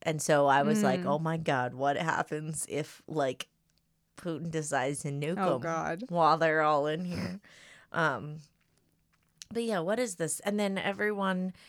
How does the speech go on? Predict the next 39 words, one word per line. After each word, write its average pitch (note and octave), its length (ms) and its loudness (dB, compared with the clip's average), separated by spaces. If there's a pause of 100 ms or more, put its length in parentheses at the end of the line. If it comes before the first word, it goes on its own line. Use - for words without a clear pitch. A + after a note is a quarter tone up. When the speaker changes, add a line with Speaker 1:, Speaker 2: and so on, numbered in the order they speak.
(200)
Speaker 1:
s-, - 200 -6 (100)
I A3 120 -4
mean, B3+ 240 -2 (260)
my C#4+ 220 2
thing D4+ 260 -4
about B3+ 320 -2
Ukraine A3 460 -6
is F#3+ 120 -4
just, F#3 220 -4
like, F3+ 460 -6 (1120)
first A#3 260 -4
of A3+ 80 -2
all, G3+ 140 2
what F#3+ 160 2
the C4+ 60 -4
fuck C#4+ 240 -8
does A#3+ 180 -4
it, G3+ 200 -6
when G3 160 -4
we G3+ 100 -2
say A#3 160 -2
stand E3 440 -6
with, E3 220 -8
I G3 140 0
almost A3 340 -4
messaged - 540 -10
somebody - 360 -12
on D3 380 -10
Instagram C#3+ 500 -6
today, B2+ 220 -6
and C3 100 -6
then C#3+ 80 -8
I D3+ 60 -8
was D3 100 -10
like, D3 120 -10
"I'm D4 100 -10
not F#3+ 220 -8
gonna - 160 -12
do - 140 -16